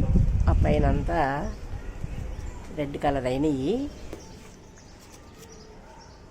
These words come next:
ఇవ్వండి, ఈ కలర్ వచ్చినాయి. ఇంకా రెడ్ కలరు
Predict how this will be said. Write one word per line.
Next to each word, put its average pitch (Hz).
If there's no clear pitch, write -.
ఇవ్వండి, 131
ఈ 175
కలర్ 147
వచ్చినాయి. 147
ఇంకా 185
రెడ్ 165
కలరు 131